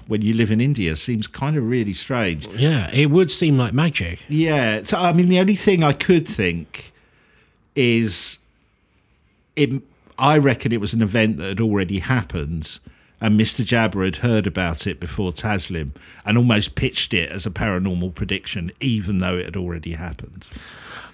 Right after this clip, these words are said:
Speaker 2: Oh, that's clever.
Speaker 1: I, I mean, I've no idea, but
Speaker 2: Oh, so we never learn how it happens.
Speaker 1: Never learn, never
Speaker 2: Right.
Speaker 1: goes into any detail about how it was done.
Speaker 2: Okay.
Speaker 1: Um,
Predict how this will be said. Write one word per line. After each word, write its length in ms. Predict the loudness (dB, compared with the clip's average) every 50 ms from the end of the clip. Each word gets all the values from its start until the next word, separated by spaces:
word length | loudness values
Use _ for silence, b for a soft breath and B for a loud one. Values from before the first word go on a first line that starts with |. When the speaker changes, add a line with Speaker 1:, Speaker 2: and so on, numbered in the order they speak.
| B _ 0
Speaker 2:
Oh, 540 | 2 2 4 4 4 4 4 4 2 2 2
that's 300 | 0 0 0 0 -2 -2
clever. 400 | 0 0 0 -2 -4 -6 -10 -12 -12 -6
Speaker 1:
I, 280 | -6 -4 -2 0 0
I 40 | 2
mean, 160 | 2 4 4
I've 180 | 4 4 4 4 4
no 260 | 4 4 6 4 4
idea, 440 | 4 2 2 2 2 2 2 0 0
but 360 | -2 -2 0 0 -2 -4 -8 _ -12 -2 0
Speaker 2:
Oh, 100 | 2 2
so 140 | 4 6
we 80 | 6 6
never 200 | 6 6 6 6
learn 360 | 6 4 4 4 4 4 4 4
how 140 | 4 4
it 40 | 2
happens. 400 | 2 2 2 0 2 2 2 4
Speaker 1:
Never 260 | 4 4 6 6 6
learn, 480 | 6 6 6 4 4 4 2 2 2 4
never 240 | 4 6 6 6 6
Speaker 2:
Right. 80 | 6 6 6 6
Speaker 1:
goes 120 | 6 4 4
into 280 | 2 0 2 0 0
any 160 | 0 2 0
detail 600 | 0 0 0 0 0 0 -2 0 0 2 2 0
about 420 | 0 0 0 0 -2 -2 -2 -6 -12 _ _ _ _
how 380 | -4 0 0 2 2 0 0
it 280 | -2 -4 -6 -8 -6 -4
was 220 | -4 -4 -4 -4
done. 480 | -4 -2 -2 0 0 0 -2 -2 0 2
Speaker 2:
Okay. 440 | 2 2 2 2 0 -2 -2 -2 -4 b b b b b b b
Speaker 1:
Um, 500 | 0 2 4 4 4 4 2 2 0 -2